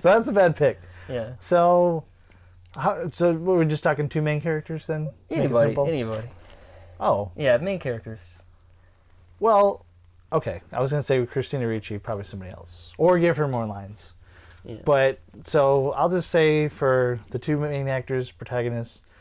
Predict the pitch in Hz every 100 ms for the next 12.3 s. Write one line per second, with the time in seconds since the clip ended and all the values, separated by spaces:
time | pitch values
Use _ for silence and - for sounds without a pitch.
0 | - - - - - - - - 117 117
1 | 113 104 170 170 156 165 151 156 - 147
2 | 143 143 143 139 - - - - - -
3 | - - _ _ _ - - - _ -
4 | - - - - - - - - - -
5 | - - - - - - - - - -
6 | - 151 110 113 123 117 - 120 117 120
7 | 135 147 156 151 139 120 - - - 123
8 | 143 147 135 - 92 98 - - _ _
9 | _ _ - - - - 143 127 139 190
10 | 123 120 165 - - 135 127 - - -
11 | 185 233 202 117 - - - 160 185 180
12 | 175 175 -